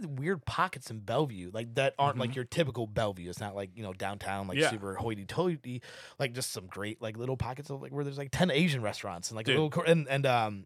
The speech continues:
Speaker 1: yeah, what
Speaker 2: Yeah.
Speaker 1: did, I had a Tiger Bites. That was really good. We just stopped in for a bubble tea and, like, a,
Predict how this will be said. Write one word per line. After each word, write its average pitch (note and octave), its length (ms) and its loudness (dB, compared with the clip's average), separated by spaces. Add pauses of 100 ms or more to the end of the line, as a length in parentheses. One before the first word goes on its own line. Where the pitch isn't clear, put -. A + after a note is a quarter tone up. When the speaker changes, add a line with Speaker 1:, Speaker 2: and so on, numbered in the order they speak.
Speaker 1:
yeah, C3 140 4
what D#3 100 4
Speaker 2:
Yeah. F#3 80 6
Speaker 1:
did, D3+ 60 8
I D#3+ 120 6
had E3 100 8
a G#2 280 2
Tiger D#3 300 2
Bites. - 480 4
That C3+ 100 2
was D3 100 0
really D#3+ 140 2
good. F3 160 2
We D#3 60 0
just C#3 100 -2
stopped B2+ 240 0
in C3+ 60 -4
for C#3 100 -4
a B2 60 0
bubble A#2 240 2
tea B2+ 240 0
and, G#2+ 60 2
like, G#2 100 -4
a, A#2+ 100 0